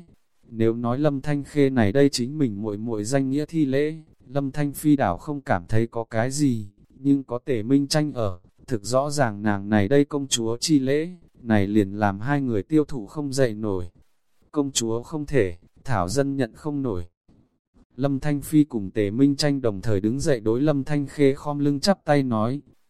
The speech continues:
công chúa, Dung Tề hai nhà tuy là thương gia, nhưng cũng là Sở quốc người, nếu Sở quốc Tây Cương xảy ra chuyện,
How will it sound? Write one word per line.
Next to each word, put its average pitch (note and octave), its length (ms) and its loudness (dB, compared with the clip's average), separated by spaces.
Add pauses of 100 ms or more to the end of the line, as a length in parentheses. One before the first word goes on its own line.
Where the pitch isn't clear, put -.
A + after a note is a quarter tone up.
(320)
công C#3+ 200 0
chúa, A#2 400 -2 (280)
Dung C#3 220 2
Tề G2+ 200 0
hai C3+ 280 0
nhà A2+ 200 0
tuy D3+ 200 6
là A2 160 4
thương C#3+ 260 -2
gia, A#2+ 420 4 (220)
nhưng C#3 260 2
cũng C3+ 200 -8
là A#2 180 2
Sở G2+ 260 4
quốc F#3 220 -2
người, A2 400 0 (260)
nếu A#2 240 2
Sở B2+ 300 2
quốc F#3+ 200 -2
Tây D3+ 180 2
Cương D3 260 -2
xảy G2 260 2
ra C3 220 2
chuyện, B2+ 280 2